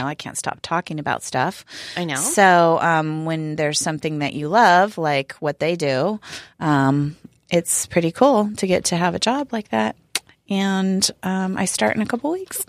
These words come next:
Speaker 2: Okay.
Speaker 1: And our, my plan is that we're still gonna do this podcast.
Speaker 2: Okay.
Speaker 1: It's gonna shift, though, because you're working now.
Speaker 2: I know.
Speaker 1: And I'm working now.
Speaker 2: I know.
Speaker 1: So we've, we've done it,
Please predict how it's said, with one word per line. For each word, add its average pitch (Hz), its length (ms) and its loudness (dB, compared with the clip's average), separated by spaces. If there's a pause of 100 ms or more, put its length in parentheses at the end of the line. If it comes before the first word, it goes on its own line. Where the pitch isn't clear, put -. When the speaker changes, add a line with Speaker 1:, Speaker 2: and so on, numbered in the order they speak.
(160)
Speaker 2:
Okay. 453 420 -2 (300)
Speaker 1:
And 262 280 4 (100)
our, 262 200 6
my 262 180 2
plan 294 220 0 (140)
is - 80 -4
that - 100 0
we're 269 100 2
still 285 200 0
gonna 269 220 0
do 269 120 -2
this 262 140 0
podcast. 277 760 -4
Speaker 2:
Okay. 359 320 -4
Speaker 1:
It's 269 160 0
gonna 294 220 4
shift, - 420 2
though, 214 240 6
because 233 300 0
you're 269 220 -2
working 214 340 0
now. 151 300 0 (180)
Speaker 2:
I 165 120 -2
know. 175 340 -4
Speaker 1:
And 226 160 4
I'm 247 240 4
working 165 360 -4
now. 156 320 -6
Speaker 2:
I 160 120 -4
know. 160 400 -10
Speaker 1:
So 208 180 4
we've, 202 300 2
we've 208 260 -2
done 269 180 2
it, - 160 -2